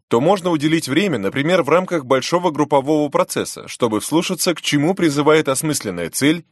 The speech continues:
и окружающая действительность. Хотя многие черты необходимой культуры для каждой отдельно взятой организации будут единственными в своем роде,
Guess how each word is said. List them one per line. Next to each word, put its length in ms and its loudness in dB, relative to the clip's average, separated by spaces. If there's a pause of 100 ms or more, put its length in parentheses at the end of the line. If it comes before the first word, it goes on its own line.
и 100 2
окружающая 720 0
действительность. 880 -6 (960)
Хотя 380 2
многие 360 0
черты 360 -2
необходимой 600 0
культуры 480 0
для 180 0
каждой 400 2
отдельно 360 0
взятой 400 0
организации 680 -2
будут 320 -2
единственными 760 -4
в 100 -10
своем 320 0
роде, 360 0